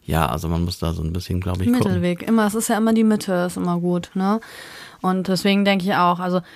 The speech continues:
Speaker 2: dass mal jemand auch mal Geburtstag feiert oder so.
Speaker 1: Ja, das ist alles
Speaker 2: Ich komme jetzt auf Ruhestörung die ganze Zeit, das beschäftigt uns, ne?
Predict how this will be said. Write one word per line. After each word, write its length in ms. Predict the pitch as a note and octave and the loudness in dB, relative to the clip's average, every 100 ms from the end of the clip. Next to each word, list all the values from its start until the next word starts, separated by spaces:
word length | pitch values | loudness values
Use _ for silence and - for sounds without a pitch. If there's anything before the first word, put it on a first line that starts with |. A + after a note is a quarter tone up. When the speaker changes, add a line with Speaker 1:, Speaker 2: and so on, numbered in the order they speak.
| - | -8
Speaker 2:
dass 180 | - F3+ | -4 2
mal 260 | G3+ F#3 G3+ | 4 6 4
jemand 520 | G3 G#3 G#3 G3 G3 | 4 4 6 4 2
auch 160 | F3+ F3 | 0 0
mal 140 | F#3+ F3 | 0 2
Geburtstag 420 | E3+ F#3+ - E3 | 2 0 0 -4
feiert 420 | - D#3 D3+ - | -6 -4 -4 -6
oder 300 | - - - | -8 -8 -8
so. 220 | F3+ E3 - E3+ - _ - | -6 -6 -6 -8 -12 _ -6
Speaker 1:
Ja, 220 | G1+ - | -4 -2
das 140 | F2+ | -2
ist 100 | F#2+ | -4
alles 220 | D#2+ G2 F#2+ | -2 -2 -4
Speaker 2:
Ich 80 | |
komme 220 | - F3+ A#3 | -4 0 2
jetzt 180 | G#3+ | 2
auf 220 | A3 - D4+ | -2 -4 -2
Ruhestörung 720 | F4+ E4+ - - D3+ D#3 D#3 | -2 -2 -4 -2 0 0 -2
die 80 | E3 | -2
ganze 260 | D#3+ D#3+ | -2 -2
Zeit, 200 | F3 F3 | -2 -2
das 60 | E3+ | -2
beschäftigt 520 | G#3 - D#3 C#3+ D3+ | -4 -6 -6 -8 -6
uns, 320 | D3+ D#3 - | -4 -4 -4
ne? 260 | E3+ F3+ | -2 0